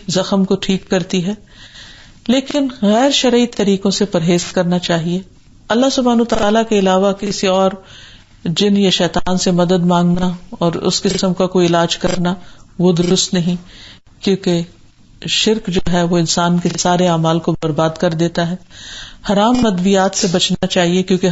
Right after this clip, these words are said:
حرام میں شفا نہیں، حرام تو خود بیماری ہے۔ پھر اسی طرح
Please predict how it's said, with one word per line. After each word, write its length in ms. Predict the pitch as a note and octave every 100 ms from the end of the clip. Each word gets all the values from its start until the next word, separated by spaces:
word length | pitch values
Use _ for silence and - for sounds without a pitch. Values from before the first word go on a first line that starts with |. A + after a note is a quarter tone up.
| E3+
حرام 220 | E3+ F#3 F3+
میں 80 | F3+
شفا 360 | - E3 E3+
نہیں، 320 | E3+ F#3 E3 E3
حرام 240 | E3+ F#3
تو 120 | F3+
خود 180 | F3+ G#3+ G#3 - - - -
بیماری 480 | F3 E3+ D#3+ E3+ D#3
ہے۔ 100 | E3 - - - - - - - -
پھر 120 | C#4
اسی 300 | B3+ C4+ -
طرح 320 | D#4+ C#4+ C#4